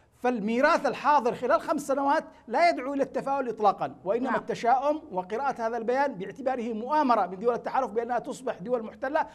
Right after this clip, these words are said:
Speaker 1: وتتقاسم النفوذ في اليمن والأكثر وضوحًا، وبالتالي لا مجال للمجاملة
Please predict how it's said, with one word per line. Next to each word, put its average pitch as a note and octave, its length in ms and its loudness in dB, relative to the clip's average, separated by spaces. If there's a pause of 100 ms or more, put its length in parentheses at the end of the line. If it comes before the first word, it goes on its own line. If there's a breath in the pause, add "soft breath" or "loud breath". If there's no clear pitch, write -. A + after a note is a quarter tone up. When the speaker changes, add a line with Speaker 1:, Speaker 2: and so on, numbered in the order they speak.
(140 loud breath)
Speaker 1:
وتتقاسم A3+ 560 -4
النفوذ A#3+ 220 -6
في F#3 120 -14
اليمن C#4 260 -2 (200 loud breath)
والأكثر B3 380 0
وضوحًا، C#4 440 2 (140)
وبالتالي B3+ 460 -2
لا D4+ 140 4
مجال A#3+ 600 4
للمجاملة A#3+ 680 2